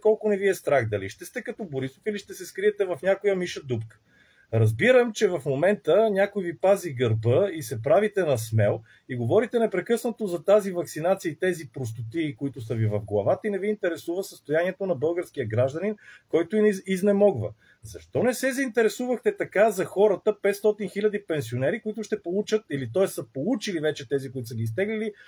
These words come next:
по-ниски пенсии от това, което беше на двайсет и пети декември? Т.е. или до тогава това, което важеше.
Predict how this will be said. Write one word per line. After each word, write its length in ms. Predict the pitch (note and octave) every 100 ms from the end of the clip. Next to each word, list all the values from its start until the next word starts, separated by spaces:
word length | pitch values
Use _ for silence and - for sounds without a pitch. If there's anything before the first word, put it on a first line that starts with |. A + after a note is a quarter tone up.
| - -
по-ниски 480 | G3 A#3 A3 G3+ D3
пенсии 420 | D3 D3+ F3 A3
от 120 | A3+ -
това, 280 | C#3 G3
което 320 | - D#3 E3+ C3
беше 300 | A#2 - F#3+
на 100 | D#3+
двайсет 300 | C3 C#3 F#3
и 120 | -
пети 240 | A2+ A2+
декември? 560 | D#3 F3+ A3+ B3+ G3 A2 A2 _
Т.е. 240 | B2 A2+ C#3+
или 100 | C#3+
до 160 | G3 G3+
тогава 380 | G3+ G#3+ G#3
това, 240 | G3+ E3+ D#3+
което 300 | D3 C#3+ A#2+
важеше. 440 | A2+ A2 F#2 -